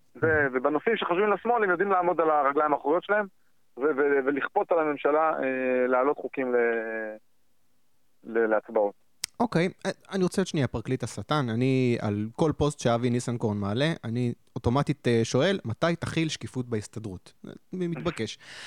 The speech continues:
Speaker 2: אבל הנושא הזה, הוא היה על השולחן של איילת שקד כשרת משפטים. לא מעט זמן, אז אולי קל לתקוף מהאופוזיציה, אבל למה, נגיד,
Speaker 1: איילת
Speaker 2: נושא כמו שקיפות בהסתדרות היה צריך לשבת על המדף כל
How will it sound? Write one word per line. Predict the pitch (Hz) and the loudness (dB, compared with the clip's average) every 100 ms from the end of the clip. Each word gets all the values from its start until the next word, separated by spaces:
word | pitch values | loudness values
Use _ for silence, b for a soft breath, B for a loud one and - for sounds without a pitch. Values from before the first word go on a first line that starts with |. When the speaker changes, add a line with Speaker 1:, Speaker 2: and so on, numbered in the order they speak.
| B - - - | B -16 -8 0
Speaker 2:
אבל | 156 147 | 2 4
הנושא | 143 139 214 | 4 2 2
הזה, | 254 160 120 | 2 2 2
הוא | 110 107 | 2 0
היה | 127 | 0
על | 196 | 0
השולחן | 156 120 104 123 | -2 -4 -4 -4
של | 120 104 | -4 -4
איילת | 98 117 - | -2 -2 -2
שקד | 120 113 - | -4 -4 -6
כשרת | 110 104 101 | -8 -6 -6
משפטים. | 107 - 107 - 92 - | -8 -8 -12 -10 -12 -4
לא | 127 | -2
מעט | 302 196 123 | 0 0 0
זמן, | 113 95 92 - | -4 -4 -6 -8
אז | 117 - | -8 -4
אולי | 143 151 202 | 0 0 0
קל | 226 | 0
לתקוף | 226 226 - 214 | 0 0 -2 -2
מהאופוזיציה, | 220 202 196 190 202 311 - 123 | 0 2 2 0 -2 -4 0 0
אבל | 107 117 - | 0 -4 -6
למה, | 147 160 | -10 -2
נגיד, | 123 123 | 2 2
Speaker 1:
איילת | 135 | 2
Speaker 2:
נושא | 139 - 143 | 2 2 0
כמו | 139 139 | 2 -2
שקיפות | - 123 147 | -2 -4 -2
בהסתדרות | 131 117 - 117 156 | 0 -2 -2 -4 -2
היה | 147 | -2
צריך | - - | -4 -10
לשבת | 131 185 180 | -6 -4 0
על | 156 | 2
המדף | 127 120 147 170 | 4 4 2 0
כל | 131 | -2